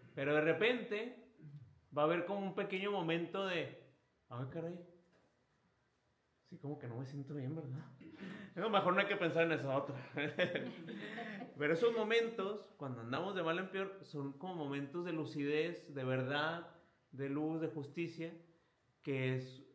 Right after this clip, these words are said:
como el, el buen espíritu diciéndonos, "Hey, mira, mira, está llorando tu esposa, mira, mira,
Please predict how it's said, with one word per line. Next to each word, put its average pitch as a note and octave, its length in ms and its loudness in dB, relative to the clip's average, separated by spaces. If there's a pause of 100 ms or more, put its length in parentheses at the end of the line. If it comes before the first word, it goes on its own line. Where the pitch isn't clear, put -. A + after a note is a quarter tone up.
(140)
como F#3+ 260 -4
el, C#3+ 220 -2
el C3 100 -4
buen C3+ 180 0
espíritu F3 720 -4 (180)
diciéndonos, C#3+ 600 -4
"Hey, F#3+ 340 -2
mira, F3 340 -2 (840)
mira, C#3+ 200 -2
está G3 180 -6
llorando F3+ 460 -4
tu F3+ 100 -8
esposa, F3 480 -8
mira, B3+ 360 -2 (400)
mira, A#3 320 0